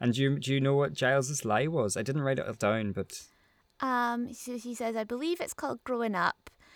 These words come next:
Speaker 2: And then I thought, I was very touched by the way Buffy says, Giles is like, "I believe it's called growing up, as in things getting more complicated."
Speaker 1: Yeah.
Speaker 2: And Buffy's like, "I'd like to stop then, okay?"
Speaker 1: Yes, that's also very sweet.
Speaker 2: Very sweet. And then she says, "Does it get easier? What, life?"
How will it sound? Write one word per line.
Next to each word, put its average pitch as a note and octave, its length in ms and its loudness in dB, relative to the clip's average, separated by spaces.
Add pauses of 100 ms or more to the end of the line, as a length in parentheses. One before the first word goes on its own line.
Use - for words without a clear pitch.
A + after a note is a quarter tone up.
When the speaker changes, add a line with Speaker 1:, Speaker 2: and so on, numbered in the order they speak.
(160)
Speaker 2:
And A#3+ 160 0
then B3+ 100 4
I C4 140 4
thought, E4+ 200 4
I E4 100 6
was E4+ 160 -4
very G4+ 200 2
touched - 380 -2
by D#4+ 120 2
the D#4 120 -2
way D4+ 160 0
Buffy D4 320 -2
says, B3+ 320 -4 (280)
Giles C#4 220 2
is B3+ 60 -10
like, C#4 120 4
"I C4 60 4
believe C#4+ 280 -2
it's - 100 -8
called C#4 240 0
growing B3 240 0
up, G3 200 2
as A3 80 -4
in G3 140 -4
things G3 220 -2
getting - 180 -2
more G3 140 0
complicated." F#3+ 680 -4
Speaker 1:
Yeah. G2 300 2
Speaker 2:
And A#3 160 -4
Buffy's B3+ 360 -4
like, B3 280 -4 (220)
"I'd - 100 -10
like - 160 -2
to - 100 -12
stop - 360 -2
then, A#3+ 200 -4
okay?" C#4 440 -6 (200)
Speaker 1:
Yes, A#2 540 4
that's A#2+ 240 2
also A2 300 -2
very G#2 220 -4
sweet. - 300 -10
Speaker 2:
Very C4 320 -2
sweet. - 460 -8 (320)
And A#3+ 100 -2
then B3+ 120 4
she D#4 100 2
says, D4 100 2
"Does C#4 220 4
it C#4 80 -4
get - 160 2
easier? F#3+ 520 0
What, F#3 360 6 (340)
life?" G3 800 2